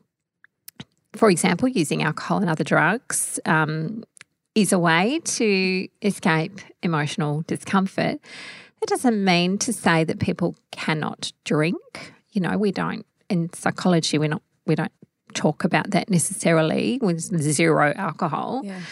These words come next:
Speaker 1: Um, but it's just when you would use that and how you would use it and what you're, you know, w-, what you're reaching for and how functional it is.
Speaker 2: And who's
Speaker 1: So
Speaker 2: it,
Speaker 1: we
Speaker 2: who it's affecting, I
Speaker 1: Yeah,
Speaker 2: suppose.
Speaker 1: and there's different, um,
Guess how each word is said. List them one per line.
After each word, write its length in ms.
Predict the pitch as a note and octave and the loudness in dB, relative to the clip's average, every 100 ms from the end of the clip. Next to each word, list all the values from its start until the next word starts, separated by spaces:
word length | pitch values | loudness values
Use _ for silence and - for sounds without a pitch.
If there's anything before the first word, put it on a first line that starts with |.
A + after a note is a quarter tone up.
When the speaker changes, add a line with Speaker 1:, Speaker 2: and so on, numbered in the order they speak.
| - - - - - | -12 -12 -14 -14 -2
Speaker 1:
Um, 320 | G3 F#3 F3+ | 2 4 4
but 120 | F3+ F3 | 4 4
it's 240 | - - | 2 0
just 320 | G3+ - - - | 2 0 -4 -4
when 420 | D#3+ F3 F#3+ A3 | 2 4 6 6
you 180 | G3+ D#3+ | 6 6
would 220 | E3 D3 | 4 2
use 480 | D3+ D3 D3 D3+ - | 4 4 4 2 0
that 680 | - - - - - - - - _ | 0 0 -4 -4 -4 -4 -6 -20 _
and 160 | F3+ E3+ | 2 2
how 400 | D#3 - F3 D#3+ | 2 2 4 4
you 220 | D3+ D3+ | 4 0
would 180 | D#3 - | -2 -6
use 320 | G#3+ - - | -6 -6 -8
it 400 | - - - - - _ _ _ _ _ _ _ _ | -10 -8 -8 -8 -10 _ _ _ _ _ _ _ _
and 200 | F#3 D#3 | -2 0
what 260 | D#3+ - - | 0 0 2
you're, 220 | D#3+ - _ - | 2 0 _ 0
you 100 | F#3 | 0
know, 320 | D#3+ D#3 F3+ | 2 -2 -6
w-, 220 | - F3+ - | -8 -10 -8
what 240 | G3+ G#3 - | -2 -2 0
you're 80 | D3 | 0
reaching 440 | E3 F#3 - F3 | 0 0 0 0
for 280 | D#3 E3 D3+ | -2 -2 0
and 80 | E3+ | 0
how 200 | E3 E3+ | -2 -2
functional 680 | - F#3 F3+ - A3 E3+ D3+ | -4 -6 -6 -10 -6 -4 -4
it 140 | - | -6
is. 260 | - - F3 | -6 -8 -8
Speaker 2:
And 100 | F#3 | -8
who's 200 | D3+ D#3+ | -6 -6
Speaker 1:
So 100 | D#3+ | -4
Speaker 2:
it, 60 | |
Speaker 1:
we 180 | D#3 E3+ | -6 -8
Speaker 2:
who 140 | - E3 | -6 -6
it's 160 | - | -6
affecting, 400 | C#3+ D3 C#3 G3+ | -12 -12 -8 0
I 40 | F#3+ | 2
Speaker 1:
Yeah, 180 | D#3+ F#3 | 2 0
Speaker 2:
suppose. 220 | G3 D3+ | -4 2
Speaker 1:
and 100 | F#3+ | 2
there's 240 | F3 E3 | 4 2
different, 680 | - E3 - D#3+ - - - | 0 -4 -2 -4 -4 -6 -2
um, 400 | D#3+ D3 D3 E3+ | 0 0 -4 -8